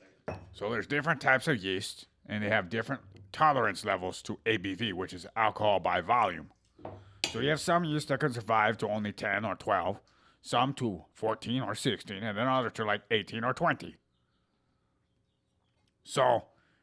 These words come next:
you can have something with a low alcohol content and be very, very dry, not sweet at all. Depends on how much excess sugar that's remaining after the fermentation process.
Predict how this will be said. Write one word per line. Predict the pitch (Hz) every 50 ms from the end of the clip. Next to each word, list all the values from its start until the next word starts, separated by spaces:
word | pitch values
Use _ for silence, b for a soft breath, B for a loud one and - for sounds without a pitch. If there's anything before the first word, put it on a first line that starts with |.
| _
you | - - 135 156
can | - 139 127
have | 123 151 151 135 110
something | - 143 113 101 113 117 104
with | 98 95
a | 98
low | 98 107 131 156 156 131 -
alcohol | 110 135 131 - 104 98 95 92
content | - - 104 98 87 - - 98 90 - -
and | 90 80
be | - 98 87
very, | 78 82 107 135 156 165 160 156 156 156 135
very | 117 139 139 135 131 131 113
dry, | 95 110 113 110 98 85 82 - - - _ -
not | 98 117 127 127 -
sweet | - - 117 117 107 -
at | 104 95 -
all. | 104 110 104 87 73 - - _ _ _ _ _ _ _
Depends | - 196 180 156 196 185 156 156
on | 151 147
how | 147 135
much | 131 127 117 - - -
excess | 120 117 - - - 104 92
sugar | - - - 254 170 143 107 110 98 82
that's | 98 98 - -
remaining | 104 98 95 120 120 101 92 92 92
after | 98 98 90 - - 98
the | 87 80 82
fermentation | - - 92 85 78 80 - - 151 160 135 101 101 87
process. | - 101 92 82 - - 85 - -